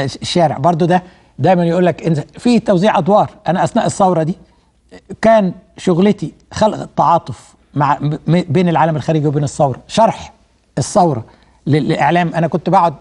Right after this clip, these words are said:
أعمل خمستاشر يمكن انترفيو أو مقابلة صحفية في اليوم أثناء الثورة. آه، كان الشباب بيجي لي كل يوم، طلعوا تسعة من، من عندي كما تعلم، آه، قبض عليهم الفريق أحمد شفيق، قال لأنهم من شخص كانوا في بيت شخص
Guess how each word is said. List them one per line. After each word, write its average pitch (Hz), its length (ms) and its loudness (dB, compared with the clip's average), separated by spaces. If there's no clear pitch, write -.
أعمل 156 200 0
خمستاشر 160 520 0
يمكن 175 300 -2
انترفيو 170 500 4
أو 131 440 0
مقابلة 151 380 -2
صحفية 147 380 -2
في 190 100 0
اليوم 190 260 4
أثناء 165 360 0
الثورة. 170 400 -2
آه، 151 180 0
كان 214 180 4
الشباب 190 380 2
بيجي 190 220 0
لي 190 60 2
كل 185 240 2
يوم، 180 240 4
طلعوا 180 220 2
تسعة 175 300 0
من، 165 360 0
من 147 120 -2
عندي 156 280 0
كما 147 200 -2
تعلم، 160 360 0
آه، 135 180 -6
قبض 156 260 0
عليهم 151 260 0
الفريق 135 800 -4
أحمد 131 260 -4
شفيق، 165 340 0
قال 156 300 0
لأنهم 156 340 0
من 156 80 -2
شخص - 340 -4
كانوا 165 320 2
في 160 180 -4
بيت 170 240 2
شخص - 380 -2